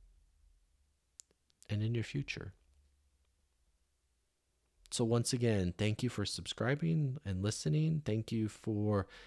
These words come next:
pushing that like button that changes the algorithm. I always love comments,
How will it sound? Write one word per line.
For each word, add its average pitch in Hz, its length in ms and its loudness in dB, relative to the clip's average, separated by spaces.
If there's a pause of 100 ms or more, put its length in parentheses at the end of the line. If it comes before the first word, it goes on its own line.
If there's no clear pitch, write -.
(200)
pushing 123 340 2
that 92 300 0
like 90 360 -4
button 151 400 0 (420)
that - 160 -4
changes 110 400 -2
the - 120 -4
algorithm. 135 720 0 (260)
I 95 140 0
always 117 280 6
love 107 240 2
comments, 165 600 0